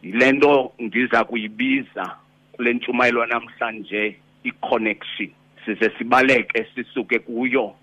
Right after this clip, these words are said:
siye kulaa nto ndiza kuyibiza okwesibini, i-completion. I-connection to the frequency of God, ne-completion of the mission of God. Eli lizwi lomqanwa,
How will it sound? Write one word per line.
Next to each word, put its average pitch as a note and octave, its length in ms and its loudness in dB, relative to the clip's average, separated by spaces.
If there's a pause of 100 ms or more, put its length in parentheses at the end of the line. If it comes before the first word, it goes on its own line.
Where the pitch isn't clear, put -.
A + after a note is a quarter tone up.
(200)
siye B2 320 4
kulaa A#2+ 320 0
nto A2+ 220 -4
ndiza G#2+ 340 -6
kuyibiza A2+ 500 -6
okwesibini, G#2+ 840 -4 (260)
i-completion. G#2+ 1080 -4 (200)
I-connection B2+ 1160 0 (200)
to - 120 -6
the A2+ 160 0 (180)
frequency A#2+ 960 -2 (320)
of G#2 140 2 (260)
God, G#2 280 2 (360)
ne-completion C3 1300 0 (300)
of A2 120 0 (100)
the A#2 80 -2
mission A2 800 0 (380)
of G#2+ 120 2 (160)
God. G2 320 0 (380)
Eli A#3+ 260 6
lizwi D3+ 840 -6 (460)
lomqanwa, C#3 1120 0